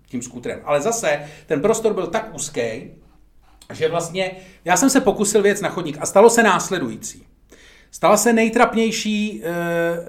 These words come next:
nehoda na skútru v dějinách nehod na skútru, protože ty musíš, ty chceš, takhle to je, prostě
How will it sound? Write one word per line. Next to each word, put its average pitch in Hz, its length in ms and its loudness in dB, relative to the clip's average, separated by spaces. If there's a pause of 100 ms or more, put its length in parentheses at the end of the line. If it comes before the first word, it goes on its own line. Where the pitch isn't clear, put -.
(140)
nehoda 190 720 4
na 165 120 0
skútru 170 600 -2
v 131 40 -12
dějinách 160 680 -2
nehod 135 340 -4
na 110 120 -12
skútru, 123 580 -16 (440)
protože 175 440 0 (1000)
ty 226 120 0
musíš, 190 640 -4
ty 190 80 -14
chceš, 226 240 -6 (1120)
takhle - 280 -2
to 143 160 -4
je, 120 360 -4 (240)
prostě 147 420 -4